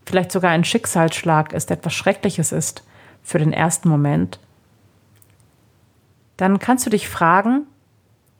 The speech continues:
welche Anfrage dir das Leben vielleicht gerade stellt. Und du hast die Wahl, dem Leben darauf zu antworten,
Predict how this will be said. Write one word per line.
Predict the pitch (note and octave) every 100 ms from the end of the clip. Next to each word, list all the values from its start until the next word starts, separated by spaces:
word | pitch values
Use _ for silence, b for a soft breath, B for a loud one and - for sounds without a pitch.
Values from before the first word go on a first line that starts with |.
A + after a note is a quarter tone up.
| _ _ _ _ _ _ _ _ _ _ -
welche | F#3+ -
Anfrage | F3+ G#3+ - F#3 F3 F3
dir |
das | E3 D#3+ -
Leben | F3+ F3+
vielleicht | - E3 -
gerade | F3 F3 E3+
stellt. | - F#3+ E3 - - - _ _ _ _ _ _ _ _ _ _ _ _ _ _ _ _ _ _ _
Und | F3+ F3+ F3 E3+ - - _ _ _ _ _ _ _ _ _ _ -
du | C#4+ G3
hast | F3 -
die | E3+
Wahl, | D#3 C3+ C#3+ F3 F3+ _ _ _ _ _ _ _ _ _ -
dem | F3+ E3+
Leben | F3+ F#3
darauf | F3+ D#3+ D#3+ D#3+
zu | - G#3
antworten, | F#3 F3 - A#2+ B2 - D#3